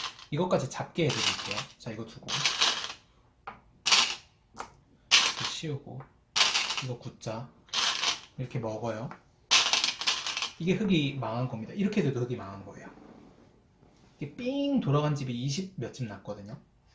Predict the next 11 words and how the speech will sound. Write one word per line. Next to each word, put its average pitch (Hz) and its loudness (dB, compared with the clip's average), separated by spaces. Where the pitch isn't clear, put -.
이십 139 2
몇 135 0
집인데 107 -6
이거 175 2
말 120 -2
두고 135 -2
두고 143 -4
두고 139 -4
두고 139 -4
둔 131 -2
게 175 -4